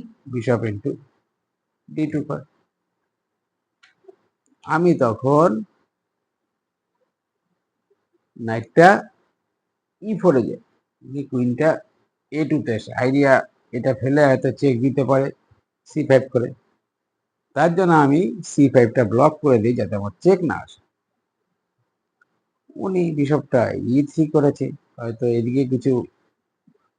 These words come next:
একটা আইডিয়া নিয়েছে।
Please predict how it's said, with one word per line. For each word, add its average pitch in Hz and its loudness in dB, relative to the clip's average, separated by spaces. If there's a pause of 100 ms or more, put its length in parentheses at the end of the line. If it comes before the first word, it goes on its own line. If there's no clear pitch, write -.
(1500)
একটা 131 -2
আইডিয়া 123 4
নিয়েছে। 120 0